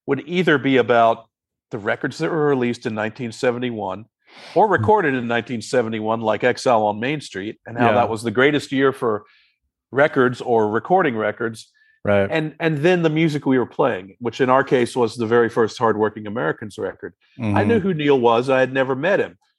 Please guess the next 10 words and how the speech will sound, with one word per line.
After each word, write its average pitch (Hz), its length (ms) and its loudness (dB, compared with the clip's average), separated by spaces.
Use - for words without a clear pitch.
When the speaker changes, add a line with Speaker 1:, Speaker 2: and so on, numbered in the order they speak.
Speaker 1:
So 135 200 -2
when 135 160 0
he 139 100 -2
pulled 165 240 0
his 117 100 -4
gear 170 340 2
out 135 140 4
of 117 120 2
his 110 280 -8
truck 180 440 -2